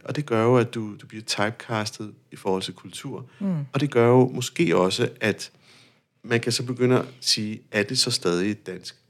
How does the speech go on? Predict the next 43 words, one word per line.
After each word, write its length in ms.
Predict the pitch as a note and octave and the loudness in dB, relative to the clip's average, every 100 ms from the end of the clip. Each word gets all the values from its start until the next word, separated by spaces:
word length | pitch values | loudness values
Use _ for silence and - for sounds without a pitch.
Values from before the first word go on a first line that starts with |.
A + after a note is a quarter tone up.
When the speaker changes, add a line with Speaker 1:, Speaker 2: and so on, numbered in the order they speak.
| - | -6
Speaker 1:
plejehjem?" 460 | B2+ C#3 C3+ - _ _ _ _ _ _ _ _ - | -2 0 -2 -6 _ _ _ _ _ _ _ _ -20
Fordi 240 | - A2+ A2+ | -20 -14 0
der 140 | A#2+ | 4
må 140 | A#2+ D3 | 6 8
jo 60 | C#3 | 8
også 140 | C3 B2+ | 6 4
være 120 | C3+ | 2
sådan, 220 | B2+ - - - | 0 -6 -12 -2
den 120 | B2+ | 0
der 60 | C3+ | 0
balance 640 | C3 B2+ A2+ G2 A2+ - | 0 -2 0 -2 -2 -6
der. 160 | D3 A2+ | -4 -4
Er 120 | - | -2
det, 200 | C3+ D3+ | -2 -4
er 40 | - | -2
det 120 | D#3 | -2
ikke 140 | D3+ | 0
også 140 | D#3 - | -2 -4
noget, 120 | D#3+ | -8
du 80 | D#3 | -6
er 40 | |
optaget 420 | B2 B2 - D3+ A#2+ | -8 -4 -2 0 0
af, 160 | A#2+ A2 | 0 0
at 80 | A#2+ - - _ | -6 -12 -20 _
der 60 | A#2+ | -2
skal 180 | - | 0
stadig 360 | - A2+ B2 D3 | 2 8 10 10
være 140 | C3 | 8
sådan 160 | B2+ C3+ | 6 6
en, 180 | C3 B2+ | 6 6
en 140 | B2 | 2
glød 460 | A2 - A2 C3+ B2 - | 0 2 8 8 8 0
af 100 | A2 | -2
danskhed 580 | G2 G2+ - - C3+ A#2 | -2 -2 -4 -2 -2 -2
her? 160 | G2+ F2+ - - - | -8 -14 -20 -20 -8
Altså 180 | G2 | -6
sådan 160 | G#2+ A2 | 0 2
så, 120 | A2 | 2
at 220 | F2+ G#2 | 2 0
det 60 | A#2 | 0
ikke 180 | B2 C3+ | 4 6
er, 280 | A#2+ G#2 - | 6 4 0
er 160 | G2 | -2